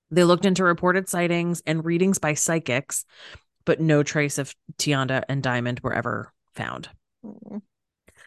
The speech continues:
Speaker 1: Their disappearance became national news and was even featured on America's Most Wanted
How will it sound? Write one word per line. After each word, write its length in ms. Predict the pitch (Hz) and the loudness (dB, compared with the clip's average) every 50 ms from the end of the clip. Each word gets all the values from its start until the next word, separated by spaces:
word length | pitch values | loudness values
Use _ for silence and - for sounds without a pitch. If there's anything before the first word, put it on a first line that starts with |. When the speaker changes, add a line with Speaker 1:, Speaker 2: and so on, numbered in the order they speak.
| _ _ _ | _ _ _
Speaker 1:
Their 120 | 180 190 | 4 4
disappearance 680 | 175 170 190 - 233 196 - 202 196 190 190 185 180 - | 6 4 4 4 2 2 4 4 4 4 4 2 0 -2
became 280 | 185 170 - 175 165 | -4 0 0 0 0
national 420 | 160 160 151 151 151 - 180 180 180 | 2 2 2 0 0 -2 -2 -2 0
news 280 | 165 156 147 147 147 | 0 0 0 0 -2
and 80 | 147 147 | -2 -4
was 140 | 147 135 147 | -4 -2 -2
even 180 | 151 160 160 | -2 -2 -4
featured 300 | 160 165 160 151 151 143 | -4 -4 -4 -4 -2 -2
on 100 | 147 147 | 0 0
America's 440 | 151 151 147 139 143 139 - 165 160 | 0 0 0 -2 -2 -2 -2 0 2
Most 220 | 165 156 156 156 147 | 2 2 0 0 -2
Wanted 440 | 147 143 143 139 135 135 139 - | -4 -2 -2 -2 -2 -4 -4 -6